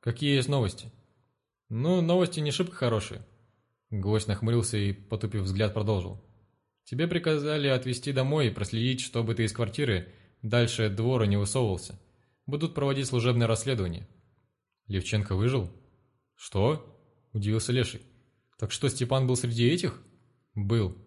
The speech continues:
Именно он сообщил точное время и местоположение боевиков. Один точно выжил.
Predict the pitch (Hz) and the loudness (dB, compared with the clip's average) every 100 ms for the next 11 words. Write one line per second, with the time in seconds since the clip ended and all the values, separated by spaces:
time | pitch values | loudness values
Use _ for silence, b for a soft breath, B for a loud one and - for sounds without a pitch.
0 | - _ _ _ 110 110 113 135 135 113 | -20 _ _ _ 0 2 4 4 2 0
1 | 98 117 113 110 - 101 101 113 110 104 | 0 0 0 0 0 2 4 4 4 4
2 | 101 104 110 101 104 101 98 101 107 113 | 2 0 0 2 2 2 4 2 2 0
3 | 87 - - _ _ _ _ _ - 113 | -4 -6 -20 _ _ _ _ _ -2 0
4 | 123 170 196 185 160 127 95 87 | 2 2 2 2 2 2 0 -4